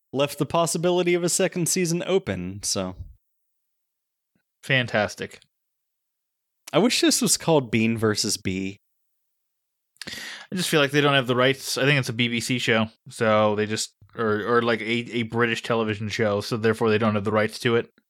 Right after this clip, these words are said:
Speaker 2: And so they just had to do, you know, something different.
Speaker 1: So, yeah, I don't know. Uh, it's, <laughs>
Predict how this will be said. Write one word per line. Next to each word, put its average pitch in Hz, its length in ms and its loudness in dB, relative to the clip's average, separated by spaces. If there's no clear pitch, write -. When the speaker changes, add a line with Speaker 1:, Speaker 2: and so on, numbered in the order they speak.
Speaker 2:
And 113 200 -6
so 117 220 0
they 107 120 0
just 107 180 -8
had 113 180 0
to 107 80 -4
do, 101 440 -2
you 110 100 -4
know, 95 300 -4
something 104 300 -6
different. 98 280 -6
Speaker 1:
So, 131 320 2
yeah, 226 200 4
I 202 100 -2
don't 190 100 0
know. 175 200 0
Uh, 131 440 2
it's, - 560 -2
<laughs> - 100 -4